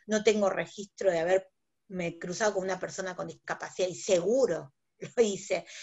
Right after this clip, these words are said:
Nada más que uno va haciendo como sus filtros, de eso me hago cargo, no me, no,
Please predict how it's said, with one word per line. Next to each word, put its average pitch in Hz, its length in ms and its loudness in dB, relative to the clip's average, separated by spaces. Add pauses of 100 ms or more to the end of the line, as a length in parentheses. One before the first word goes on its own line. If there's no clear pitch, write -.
(120)
Nada 220 180 2
más 262 180 0
que 254 100 2
uno 233 260 2
va 202 120 4
haciendo 208 360 -2
como 180 220 -6
sus - 240 -12
filtros, 170 500 -2
de 202 120 2
eso 226 160 0
me 190 100 -2
hago 175 240 0
cargo, 233 560 4
no 190 220 0
me, 175 300 -4
no, 208 460 2